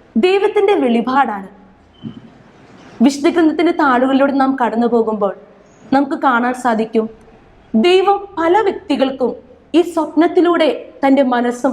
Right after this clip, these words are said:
തന്റെ ഹിതവുമെല്ലാം വെളിപ്പെടുത്തി കൊടുക്കുന്നത്. ഇപ്രകാരം ഉൽപ്പത്തി പുസ്തകത്തിൽ ദൈവം തന്റെ മനസ്സും തന്റെ ഹിതവുമെല്ലാം വെളിപ്പെടുത്തി കൊടുത്തപ്പെട്ട പൂർവ്വപിതാവായ പഴയ നിയമത്തിലെ സ്വപ്ന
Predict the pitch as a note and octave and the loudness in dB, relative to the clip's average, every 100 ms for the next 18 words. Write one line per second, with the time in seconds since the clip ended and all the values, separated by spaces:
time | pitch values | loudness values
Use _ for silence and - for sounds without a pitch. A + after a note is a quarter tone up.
0 | - B3 B3+ A#3+ A3 C4+ D4 A#3 G#3 - | -2 -2 -2 0 2 2 2 0 -2 -4
1 | - A#3+ A#3+ A#3 C#4 D4+ A3 G3+ F#3 F#3 | -2 0 0 -2 -4 -2 -4 -4 -8 -10
2 | F3+ - - - - - - - - - | -12 -16 -20 -20 -20 -20 -20 -20 -20 -6
3 | G3 C4+ E4+ D4 C4 B3+ B3 - - _ | -4 0 0 2 0 -2 -10 -18 -20 _
4 | - F4+ F#4 A4+ A4 A#4 - - C4 A#3+ | 0 2 2 0 0 -2 -4 -6 -4 -2
5 | - A3+ - - - - - _ _ - | -2 -2 -4 -12 -20 -20 -20 _ _ -2
6 | G3+ D4 D4+ E4+ D#4+ C#4+ C#4 B3 A#3 A#3+ | 2 2 2 0 0 0 2 0 0 -2
7 | - B3 - - - - - - - F4 | -2 -4 -4 -14 -20 -20 -20 -20 -2 0
8 | F4 - C#4+ D4+ E4+ E4 C4 A3+ G#3+ - | 2 2 2 2 2 2 0 0 -2 -10
9 | - G#3+ C4+ C4+ D#4 - D#4+ C4+ - A3+ | -4 0 2 2 0 -2 -2 -2 0 -2
10 | A3 G#3+ F#3+ - - - _ _ _ _ | -2 -2 -4 -8 -20 -20 _ _ _ _
11 | E4+ F4+ A4 A4+ B3+ C#4+ C4 B3+ A3 G3+ | 2 4 2 0 -2 0 0 0 0 -2
12 | - - - _ - C4 C#4 D4+ D#4 D4 | -6 -14 -20 _ -2 0 0 0 0 0
13 | D4 B3 A3 - - - F4 F#4 - | -2 -2 -2 -4 -14 -6 -2 -2 -2